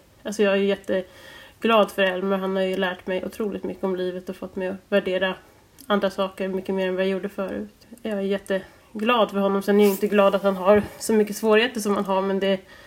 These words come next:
men han har lärt mig otroligt mycket om livet. Så jag har ju träffat människor som jag aldrig skulle träffat om inte han hade varit den som han var, liksom, och haft det här syndromet. Han har ju gett oss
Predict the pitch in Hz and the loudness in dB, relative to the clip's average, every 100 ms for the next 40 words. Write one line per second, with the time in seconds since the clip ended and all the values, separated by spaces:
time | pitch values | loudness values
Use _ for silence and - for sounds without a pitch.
0 | - - - 214 202 208 214 208 220 202 | -20 -20 -4 2 4 4 4 4 4 2
1 | 190 190 196 196 - - 185 190 196 202 | -2 -4 -4 -4 -6 -4 -4 -4 -4 -4
2 | 196 - - - - 185 196 190 - 208 | -8 -8 -8 -6 -6 -2 -2 -2 -6 -10
3 | 208 220 214 208 196 185 - 196 - 190 | -6 -6 -4 -4 -2 -2 -4 -4 -4 -6
4 | 185 - - - - - - 190 196 190 | -6 -12 -20 -20 -20 0 2 2 0 -4
5 | 202 196 240 233 208 185 196 185 185 185 | 0 0 0 -6 -4 -2 -4 -4 -6 -6
6 | - - _ - - 202 196 190 202 202 | -12 -20 _ -16 -2 0 2 0 0 0
7 | 190 - 190 190 202 254 208 208 - 196 | -2 -4 -8 -8 -8 -6 -6 -6 -6 -6
8 | 220 - 196 202 196 196 214 208 - - | -6 -10 -12 -10 -10 -8 -8 -10 -16 -20
9 | - - 202 220 214 226 220 208 202 - | -12 -4 0 2 4 2 0 -2 -4 -6
10 | - | -10